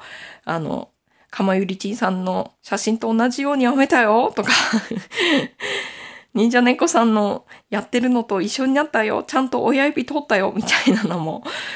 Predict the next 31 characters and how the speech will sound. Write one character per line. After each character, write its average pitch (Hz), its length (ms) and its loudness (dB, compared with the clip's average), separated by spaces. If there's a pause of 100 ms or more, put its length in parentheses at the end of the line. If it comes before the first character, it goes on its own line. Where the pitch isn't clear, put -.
(120)
嬉 190 240 2
し - 40 -6
か 185 120 -2
っ 180 80 -6
た - 140 -10
し、 151 200 -6
で、 - 160 0 (1000)
あ 175 160 -2
の、 151 320 -2
あ 226 100 2
る 233 100 4
コ 175 140 2
メ 170 140 0
ン 170 80 -6
ト 170 120 -6
で、 165 160 0
私 180 360 -4
は 269 160 2
書 330 120 2
い 349 80 2
た 226 140 2
通 262 220 0
り 262 100 0
に 220 140 4
し - 60 -4
か - 380 -2
編 196 100 -2
め 208 100 6
な 240 160 6
い - 200 -6
と 160 220 -8